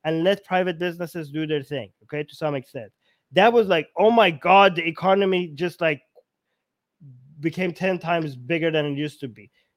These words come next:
When you let off control, that's what happens, okay? But then when Mao decides, it's like, "Oh, these birds be bad, kill these birds."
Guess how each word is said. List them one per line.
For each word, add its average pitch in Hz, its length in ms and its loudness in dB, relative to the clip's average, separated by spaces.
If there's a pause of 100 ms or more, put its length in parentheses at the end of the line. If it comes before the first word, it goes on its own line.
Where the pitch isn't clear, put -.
(260)
When 185 220 2
you 202 100 2
let 220 280 0 (420)
off 190 300 2
control, 196 520 -2
that's 185 260 -4
what 185 120 -4
happens, 160 560 -6 (380)
okay? 208 320 -6 (240)
But 156 200 -2
then 214 220 2
when 202 160 -2
Mao 208 200 0
decides, 202 400 -4
it's 180 120 -10
like, 170 220 -6
"Oh, 233 160 4
these 208 240 -6
birds 220 340 -2
be 151 240 -12
bad, 185 440 -2 (260)
kill 247 180 0
these 226 220 -4
birds." 160 500 -2